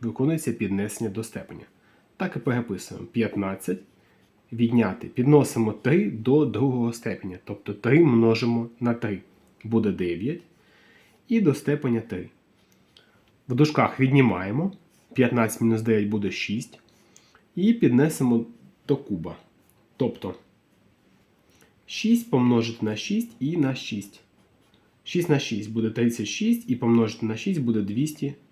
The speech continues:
шістнадцять. Наступний приклад. Бачимо, що спочатку вимагається піднесення три,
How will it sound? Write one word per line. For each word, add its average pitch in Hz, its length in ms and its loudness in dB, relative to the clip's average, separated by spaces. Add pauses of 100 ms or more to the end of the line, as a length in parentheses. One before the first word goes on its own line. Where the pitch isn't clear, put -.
(360)
шістнадцять. - 680 -12 (1080)
Наступний 170 500 4
приклад. 101 480 -6
Бачимо, 120 500 0
що 110 400 -4
спочатку 117 580 -6
вимагається 107 800 -4
піднесення 104 760 -4
три, 120 260 -2